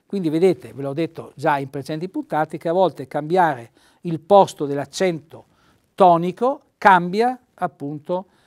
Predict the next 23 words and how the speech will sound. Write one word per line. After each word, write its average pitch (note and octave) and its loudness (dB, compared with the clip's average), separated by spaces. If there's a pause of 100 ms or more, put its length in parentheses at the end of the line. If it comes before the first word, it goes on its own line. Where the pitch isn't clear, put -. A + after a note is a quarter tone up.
(180)
in E3+ -14
questo E3+ -6
caso, B2+ -10
il E3 -8
verbo, D3+ -10
cambia F3+ -8
la F3 -8
persona B2+ -10
del A#2+ -16
verbo. G2+ -20
Meteghe, C#3+ -4
metti D#3 -8
tu, F3 -6
meteghe, D#3 -4
mettete B2+ -12
voi. - -20 (520)
E B3 -6
siamo F3 0 (380)
al G#3+ 2
decimo D#3 -2 (280)
esempio. D3 -4 (640)
Adesso G3+ 2
ovviamente F#3 -2